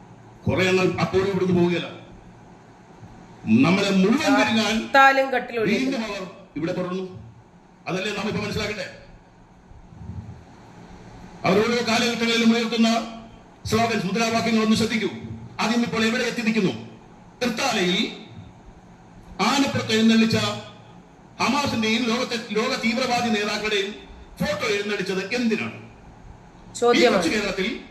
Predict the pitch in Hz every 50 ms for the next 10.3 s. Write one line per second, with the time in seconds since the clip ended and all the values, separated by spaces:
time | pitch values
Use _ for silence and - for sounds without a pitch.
0 | - - - - - - - - 240 226 - 320 311 302 294 269 254 233 226 220
1 | - 175 214 220 226 226 220 226 226 220 233 277 - - - - - 214 214 240
2 | - - - - - - 262 311 294 233 220 262 277 294 214 214 220 233 247 247
3 | 233 220 208 214 208 208 202 196 - 254 269 262 254 220 202 208 214 220 214 -
4 | 254 262 269 285 320 320 302 247 185 - - - - - - - - - - -
5 | - - - - - - - - - - - - - - - - - 185 233 247
6 | 220 233 269 294 302 269 254 - 214 196 185 180 170 175 - - - - - -
7 | - - - - - - 226 - - - - - - - - - - 554 - -
8 | - - 226 233 226 214 214 220 214 185 202 208 208 208 208 214 185 - 208 202
9 | 202 202 226 226 254 277 294 294 294 294 277 277 285 302 294 277 269 254 233 233
10 | 262 240 247 247 247